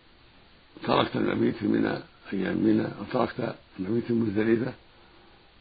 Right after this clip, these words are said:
فهذان واجبان عليك عنهما، عن كل واحد دم. فالحاصل أن الذبيحة التي ذبحتها إنما تجزئ عن واحد من، مما تركت من الواجبات. نعم.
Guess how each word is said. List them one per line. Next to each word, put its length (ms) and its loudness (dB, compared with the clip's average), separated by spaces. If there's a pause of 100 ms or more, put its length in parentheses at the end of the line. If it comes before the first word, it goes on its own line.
(840)
فهذان 300 4
واجبان 560 6
عليك 280 2
عنهما، 520 0 (260)
عن 200 -4
كل 120 4
واحد 240 2
دم. 340 2 (1300)
فالحاصل 460 4
أن 220 0
الذبيحة 400 4
التي 260 0
ذبحتها 500 0
إنما 440 2
تجزئ 240 0
عن 160 2
واحد 280 2
من، 360 0 (460)
مما 220 4
تركت 300 0
من 100 2
الواجبات. 500 -4 (920)
نعم. 240 2